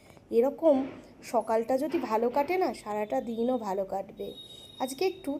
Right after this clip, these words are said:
তাড়া কম, তাই চলে এসেছি আমার এই ছোট্ট বাগানটাকে একবার চোখ বুলিয়ে নিয়ে যেতে। কারণ বৃষ্টিতে তো বেশ গাছের পাতাগুলো চকচক করছে, যেন মনে হচ্ছে একেবারে তর তাজা, একেবারে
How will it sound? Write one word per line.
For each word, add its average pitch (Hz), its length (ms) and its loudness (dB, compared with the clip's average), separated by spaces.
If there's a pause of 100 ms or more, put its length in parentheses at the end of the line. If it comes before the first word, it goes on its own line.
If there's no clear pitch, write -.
তাড়া 220 260 2
কম, 202 420 2 (320)
তাই 240 140 0
চলে 226 300 4
এসেছি 269 520 0 (300)
আমার 208 260 -2
এই 254 80 0
ছোট্ট 220 400 -2
বাগানটাকে 247 680 2
একবার 220 320 2 (340)
চোখ 247 200 4
বুলিয়ে 208 460 0
নিয়ে 196 220 -2
যেতে। 185 360 -6 (540)
কারণ 240 500 4 (220)
বৃষ্টিতে 226 580 -4
তো 262 120 2
বেশ 269 280 0
গাছের 226 380 -2
পাতাগুলো 220 500 0
চকচক 262 500 -2 (100)
করছে, 349 440 0 (380)
যেন 214 260 -2
মনে 247 220 2
হচ্ছে 285 300 0
একেবারে 311 560 4 (380)
তর 240 360 4
তাজা, 233 300 2 (240)
একেবারে 208 580 0